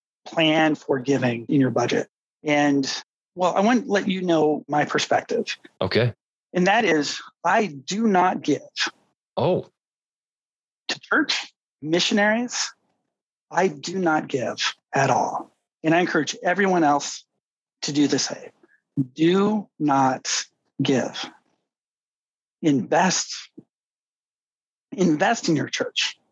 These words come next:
Speaker 1: Invest in missionaries. Invest in your university staff worker. Why do I put it this way? Is this just semantics?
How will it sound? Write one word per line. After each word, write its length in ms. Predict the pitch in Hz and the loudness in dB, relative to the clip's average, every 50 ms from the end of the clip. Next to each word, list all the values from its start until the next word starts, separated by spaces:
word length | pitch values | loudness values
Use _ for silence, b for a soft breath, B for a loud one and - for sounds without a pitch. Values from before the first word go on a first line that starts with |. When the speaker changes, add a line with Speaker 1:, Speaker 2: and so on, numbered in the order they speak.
| _ _ _ _ _ _ _ _ _ _ _ _ | _ _ _ _ _ _ _ _ _ _ _ _
Speaker 1:
Invest 760 | - 165 151 151 139 139 135 151 160 196 226 208 - - - | 0 2 4 4 2 2 0 0 2 2 2 0 -2 -6 -6
in 200 | - 185 143 135 | -4 -2 0 0
missionaries. 760 | 131 127 - - - - 135 - - - _ - - - - B B B B B _ _ _ | 0 0 -2 -2 -2 -4 -4 -8 -10 -12 _ -6 -6 -6 -6 B B B B B _ _ _
Invest 1000 | - 175 160 156 147 139 135 156 180 190 131 101 - - - - - - - - - _ _ _ _ _ _ _ | 0 2 2 2 2 2 2 2 2 2 0 -2 -4 -8 -8 -8 -8 -8 -8 -10 -12 _ _ _ _ _ _ _
in 240 | - 185 170 175 156 | 0 2 4 4 4
your 400 | 143 139 123 117 110 110 104 - | 2 2 0 0 -2 -2 -2 0
university 540 | - 151 139 127 139 139 127 - - - 127 | 2 2 2 2 2 0 0 0 -2 -2 -2
staff 360 | 120 - - - - - - - | -2 -2 0 0 -2 -2 -2 -2
worker. 280 | - - - - - - _ _ _ _ _ _ _ _ _ _ _ _ _ _ | -4 -4 -4 -8 -12 -14 _ _ _ _ _ _ _ _ _ _ _ _ _ _
Why 200 | - 160 165 170 | 0 2 2 4
do 60 | 185 | 4
I 60 | 180 | 2
put 140 | 165 - 170 | 2 0 -2
it 80 | 151 143 | -2 -2
this 200 | 127 117 - - | -4 -6 -8 -10
way? 80 | _ _ _ _ _ | _ _ _ _ _
Is 240 | - 190 196 220 202 | -2 0 0 0 0
this 180 | 233 220 202 - | 0 -2 -2 0
just 320 | - 185 180 170 - - | 0 0 0 0 -2 -4
semantics? 960 | - - - 156 151 147 139 135 - - - - - - - - - - B | -6 -4 0 0 2 2 2 0 0 -2 -6 -6 -6 -4 -4 -4 -4 -6 B